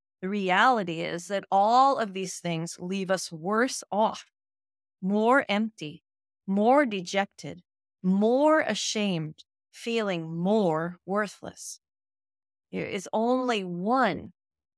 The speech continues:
who is real and true and life-giving. When we worship the Savior of the world, we find our worth.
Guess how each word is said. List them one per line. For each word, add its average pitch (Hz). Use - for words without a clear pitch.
who 185
is 175
real 170
and 160
true 180
and 160
life-giving. 160
When 269
we 320
worship 262
the 208
Savior 233
of 180
the 185
world, 190
we 247
find 240
our 180
worth. 190